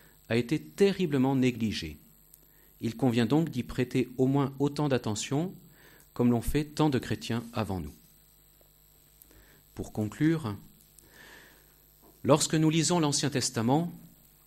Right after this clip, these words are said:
l'Église nous invite à y chercher le sens littéral, mais aussi les sens spirituels. En tout,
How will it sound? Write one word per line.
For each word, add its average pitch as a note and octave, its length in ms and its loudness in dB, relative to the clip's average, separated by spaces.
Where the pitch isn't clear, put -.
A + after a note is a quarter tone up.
l'Église B2+ 400 0
nous B2+ 160 4
invite B2+ 280 0
à A2 60 2
y G#2+ 60 0
chercher A#2+ 360 -2
le A2 100 0
sens B2 300 -2
littéral, B2 600 0
mais A#2 140 -2
aussi D#3+ 400 -2
les A#2 140 -2
sens C#3 540 0
spirituels. G#2 800 -4
En B2 120 2
tout, F#3+ 400 0